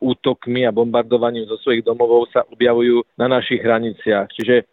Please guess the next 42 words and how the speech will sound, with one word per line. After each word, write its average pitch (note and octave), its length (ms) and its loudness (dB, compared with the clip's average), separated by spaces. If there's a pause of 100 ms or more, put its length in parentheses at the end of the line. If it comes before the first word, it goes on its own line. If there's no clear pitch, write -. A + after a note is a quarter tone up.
jedna C3 380 0
vec B2+ 100 0
je B2 140 -4
vidieť A#2+ 260 -4
fotografie B2 880 0
alebo A#2 480 0
filmy, B2 400 0
ale A#2 160 0
druhá A#2 320 0
vec A2+ 160 0
je A#2 320 2 (160)
vnímať C3 400 0
túto B2 300 0
vec, A#2+ 260 2 (400)
tak B2 160 -2
povedať, B2 320 2
face B2 240 0
to B2 240 -4
face, A#2+ 400 2
to G#2+ 80 -6
znamená A2+ 400 -4
naozaj A2+ 460 0
tvárou B2 400 2
v - 80 -20
tvár A#2 240 2
tomu A#2 320 -8
utrpeniu. A2+ 560 -4
A A2 160 -4 (240)
musím B2 280 -6
povedať, B2 520 2
že - 80 -14
človek A#2+ 280 0
sa A#2 120 0
naozaj A#2 320 2
neubráni A2+ 560 0
dojaťu, A2+ 560 2
keď A2 160 0
vidí A#2 480 2
tých G#2+ 240 0
ľudí, A2 640 4
v G2 320 -2
akom A#2 320 0